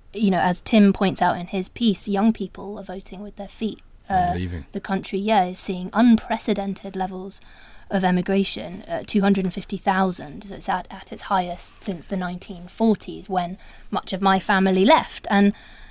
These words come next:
Speaker 1: I saw, then I saw a study this morning that suggests that up to forty percent of eighteen to twenty-five-year-olds may abstain from voting.
Speaker 2: Well, I wouldn't vote in this situation because it seems you, it seems very hard to work out who you would. I'm trying, I'm trying to think if you're,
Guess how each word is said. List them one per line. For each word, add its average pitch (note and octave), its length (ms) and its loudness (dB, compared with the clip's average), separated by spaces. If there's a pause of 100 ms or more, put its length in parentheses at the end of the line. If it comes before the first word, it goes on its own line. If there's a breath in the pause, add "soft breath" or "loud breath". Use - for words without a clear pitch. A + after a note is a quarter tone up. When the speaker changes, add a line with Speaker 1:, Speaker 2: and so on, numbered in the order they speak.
(140)
Speaker 1:
I A3+ 120 8
saw, A#3+ 240 4
then A#3 160 6
I A#3+ 60 6
saw A#3 160 2
a A#3 60 2
study A#3 300 2
this A3+ 180 0
morning A#3 340 6
that - 120 0
suggests - 460 0
that G3+ 200 4 (300 soft breath)
up - 140 -4
to A3+ 100 4
forty A#3 400 2
percent G#3 320 2
of G3 100 -2
eighteen G3 360 -2
to - 80 -6
twenty-five-year-olds F#3+ 920 -2
may F#3+ 200 -6
abstain F#3+ 500 -2
from F#3 160 -10
voting. G3 560 -6
Speaker 2:
Well, A#2 120 -4
I D3+ 100 0
wouldn't F3+ 240 0
vote D2+ 280 -8
in D#2+ 60 -10
this D2 120 -10
situation F2+ 500 -8
because A2+ 180 -6
it A2+ 80 -6
seems C3 260 2
you, B2 100 -2 (680)
it G2 140 -8
seems C3+ 180 4
very B2+ 220 4
hard B2 220 2
to B2 80 -2
work B2+ 200 4
out B2 100 -2
who C3 100 4
you C3 180 6
would. C3 200 2
I'm D#3 200 2
trying, F3 200 6
I'm D3+ 120 4
trying E3 160 4
to C#3+ 60 2
think D#3+ 140 4
if - 120 0
you're, C#3 260 6